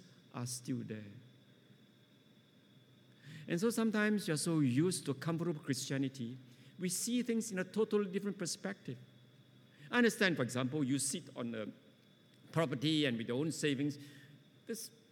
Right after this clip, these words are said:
properties that you all have will easily be worth twenty million when you think about all the land, all the, right? Am I right? Roughly about there. You know, I took a couple of my friends, Pak Pudun and Pa-,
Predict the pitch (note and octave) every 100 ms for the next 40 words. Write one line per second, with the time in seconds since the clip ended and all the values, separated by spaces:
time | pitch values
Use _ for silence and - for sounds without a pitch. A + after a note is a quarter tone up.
0 | - - F#3+ F3+ F3+ D3+ C#3 D#3+ D3+ E3
1 | D3 C#3+ F3 E3 D#3+ C3+ D3+ - D#3 D3+
2 | D3+ C#3 D3 B2+ A#2 A2+ - - - B2+
3 | C3 D#3 C3 D3 B2 C3 C#3+ C#3+ C#3+ C3
4 | A#2+ - - - - - - - F#3+ A#3
5 | C4 D#4 - - - - - - - -
6 | - - - - - D#3+ F#3 F3 F#3 E3
7 | E3 F#3+ G3 - - - - - - -
8 | - - - - - - - - - -
9 | - C4 C4+ - - - - - - -
10 | - - - - - - - - - -
11 | - - - - - - - - - -
12 | - F3 F#3+ A3+ A3+ - - - - -
13 | - D3 - F3+ E3+ B2 C#3 B2+ D#3+ -
14 | G#3 A3+ E3 C3+ - - D#3